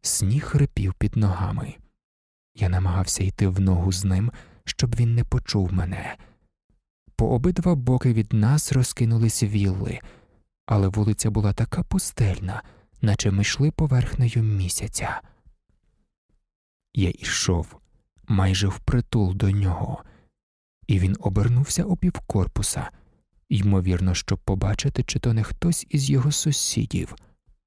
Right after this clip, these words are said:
Я вистрілив йому в поперековий відділ хребта. Він упав поряд із парканом,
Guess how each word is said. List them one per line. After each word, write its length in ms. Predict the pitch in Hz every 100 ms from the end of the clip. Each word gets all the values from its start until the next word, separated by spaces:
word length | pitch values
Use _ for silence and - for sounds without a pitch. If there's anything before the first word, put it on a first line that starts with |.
| _ _ _ _ _ _ _ _ _ _
Я 240 | - 95 87
вистрілив 680 | 95 104 - - 143 151 143
йому 360 | 135 123 123
в 100 | 123
поперековий 1000 | - 110 - 90 87 - 107 107 107 104
відділ 520 | 104 95 85 - 98
хребта. 760 | - 98 92 - - - - - - _ _ _ _ _ _ _ _ _ _ _ _ -
Він 240 | 107 - -
упав 640 | 131 - 92 80 - - - _ _ _ -
поряд 300 | 90 87 -
із 160 | 135 -
парканом, 680 | 107 - 104 95 92 -